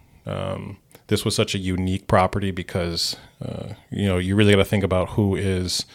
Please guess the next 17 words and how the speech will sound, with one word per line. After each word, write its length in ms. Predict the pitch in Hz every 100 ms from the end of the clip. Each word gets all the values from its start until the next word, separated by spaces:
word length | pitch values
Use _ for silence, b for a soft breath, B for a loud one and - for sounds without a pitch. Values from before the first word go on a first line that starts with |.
| b b b
your 120 | 95
target 520 | 90 - 104 95 87 98
buyer 340 | 92 92 87
for 460 | - 95 87 87 - _ _ _ _ _ -
this 280 | 90 101
type 200 | - 95
of 60 | -
house. 300 | 82 85 -
It 40 |
was 120 | 95 87
a 40 |
house 480 | - 101 107 - - - - -
that 100 | -
was 100 | 90
a 60 | 85
two 220 | - 107
one 420 | 98 98 113 131